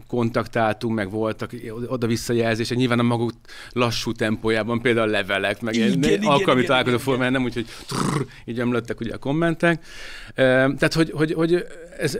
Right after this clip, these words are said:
Speaker 1: ez, ez ritka, meg, meg magazin újságírásban is igazából, hogy általában így ritka, hogy így egy-két ilyen alak így kiemelkedik, de valahogy eleve az, hogy egy közös, közösen, ti is nagyon szerettétek a játékot, mi is nagyon szeret-, és így volt egy ilyen ki-,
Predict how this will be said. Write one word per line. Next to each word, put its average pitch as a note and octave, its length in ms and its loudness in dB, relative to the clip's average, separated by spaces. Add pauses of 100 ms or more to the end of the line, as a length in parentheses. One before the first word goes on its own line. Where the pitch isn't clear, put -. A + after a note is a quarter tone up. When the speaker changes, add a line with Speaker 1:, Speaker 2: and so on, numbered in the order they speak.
(100)
Speaker 1:
ez, D#3+ 180 -2 (100)
ez D#3 240 -4
ritka, G#3 320 0
meg, A2+ 260 -4
meg C3+ 140 -2 (480)
magazin B2+ 320 0
újságírásban A2 760 0
is A2 140 -2
igazából, G#2+ 340 -4
hogy A2 80 0
általában G#2+ 340 -2
így A#2+ 220 -4
ritka, C#3 260 -4
hogy G#2+ 100 -2
így G#2+ 160 -4
egy-két G#2+ 420 -6
ilyen G#2+ 200 -2 (460)
alak G#2+ 240 -4
így G#2 100 -6
kiemelkedik, D3+ 540 0
de E3+ 100 0
valahogy D#3 540 2 (460)
eleve D#3+ 360 0
az, C#3 140 2
hogy A#2+ 240 -4
egy B2 180 -4
közös, C3 480 0
közösen, B2+ 680 -2 (320)
ti F#3 140 2
is D#3 120 2
nagyon C#3 240 4
szerettétek A#2 520 -2
a A#2+ 40 -4
játékot, G#2 280 -4
mi D#3+ 80 2
is C3 140 2
nagyon C3+ 160 -4
szeret-, B2+ 220 -6 (540)
és B2 200 -2
így A2 220 -2 (120)
volt C3 340 2
egy G2+ 100 -2
ilyen G#2+ 180 0
ki-, B2+ 380 -4